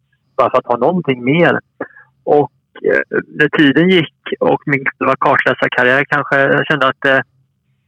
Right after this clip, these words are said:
det började plana ut lite. Det var inte riktigt lika solklart med vad nästa steg skulle vara. Så fick jag också ett samtal ifrån, eh, Mattias Ekström om att vara med och starta upp E K S under tjugohundrafjorton.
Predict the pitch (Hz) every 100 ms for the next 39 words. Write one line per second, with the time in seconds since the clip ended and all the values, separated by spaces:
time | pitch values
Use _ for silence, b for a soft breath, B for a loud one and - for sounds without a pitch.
0 | - - _ _ - 143 165 156 147 147
1 | - 165 147 139 160 175 180 - 147 147
2 | 147 156 - 139 147 139 - 151 127 -
3 | 151 143 135 139 - - 135 139 147 -
4 | 143 135 - 135 127 147 165 151 _ _
5 | _ _ - 147 139 - 127 - 139 -
6 | - 135 120 113 131 147 151 151 120 117
7 | 120 117 120 120 131 123 117 - 151 113
8 | - 143 165 139 131 123 131 117 117 113
9 | - - 123 - - 139 123 - _ -
10 | - 139 - - 170 208 - - - 131
11 | 143 127 120 - 127 117 117 - - 139
12 | 120 - 170 175